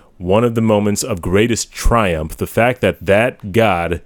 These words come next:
that Christ, has promised that everything wrong with the world will ultimately be right because of him and because he did that,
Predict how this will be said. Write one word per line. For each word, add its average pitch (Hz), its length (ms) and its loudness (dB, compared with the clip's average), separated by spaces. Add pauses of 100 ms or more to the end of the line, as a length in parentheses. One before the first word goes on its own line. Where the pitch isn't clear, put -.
(100)
that 98 220 0
Christ, 101 500 0
has 87 100 -10
promised 107 540 0
that 85 180 0
everything 117 460 2
wrong 110 240 4
with 127 140 0
the - 40 0
world 120 360 4
will 92 160 -2
ultimately 113 500 0
be 104 180 2
right 98 400 2
because 104 360 0
of 107 100 0
him 110 220 2
and 120 100 0
because 101 300 0
he 95 100 -2
did 92 240 2
that, 135 280 2